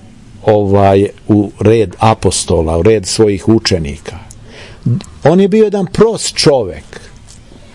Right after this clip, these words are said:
ribar, nenaučen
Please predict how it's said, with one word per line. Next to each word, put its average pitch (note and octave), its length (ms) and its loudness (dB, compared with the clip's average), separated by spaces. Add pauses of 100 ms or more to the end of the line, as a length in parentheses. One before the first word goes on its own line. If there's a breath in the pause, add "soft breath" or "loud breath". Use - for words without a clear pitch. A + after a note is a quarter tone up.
(160 loud breath)
ribar, D3+ 680 0 (1160)
nenaučen F#3+ 960 2